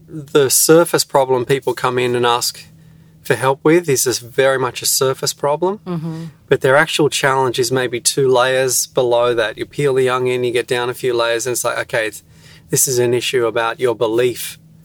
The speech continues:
Speaker 1: about something. And then
Speaker 2: Yes.
Speaker 1: you work from there.
Speaker 2: Mm.
Speaker 1: And, you know, I think the exciting thing is, as a coach, you know,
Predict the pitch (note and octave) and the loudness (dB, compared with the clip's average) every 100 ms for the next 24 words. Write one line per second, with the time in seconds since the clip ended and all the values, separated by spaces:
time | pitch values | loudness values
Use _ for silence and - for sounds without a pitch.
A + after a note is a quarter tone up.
0 | - - A2+ G#2 - B2+ A2 - - B2+ | -12 -6 -4 -2 -2 -4 -6 -8 -10 -12
1 | - - - - - E3 E3+ - B2 A2+ | -20 -20 -20 -20 -18 -8 -4 -2 -2 -2
2 | A2 A2 A#2+ A#2 - A2 A2 A#2+ A#2 - | -2 0 0 0 -4 -6 -2 -4 -6 -12
3 | _ G3 F3 D#3+ D3 - - C#3+ C3+ D3+ | _ -6 -4 -4 -8 -14 -2 0 2 4
4 | D#3+ E3+ D#3+ C3+ C3+ A#2+ - B2+ C3 C3 | 4 4 0 0 -2 -2 0 0 0 -2
5 | B2 C3 A#2+ A#2 A2+ A2+ - - - - | -4 -4 -2 -2 -2 -4 -4 -6 -6 -14
6 | - _ _ _ _ _ _ - - _ | -20 _ _ _ _ _ _ -20 -20 _
7 | - _ _ - C3+ B2 - C#3 B2 - | -20 _ _ -4 -2 -2 -4 -4 -4 -4
8 | C3+ B2 A2 G#2+ | -2 -2 -2 -6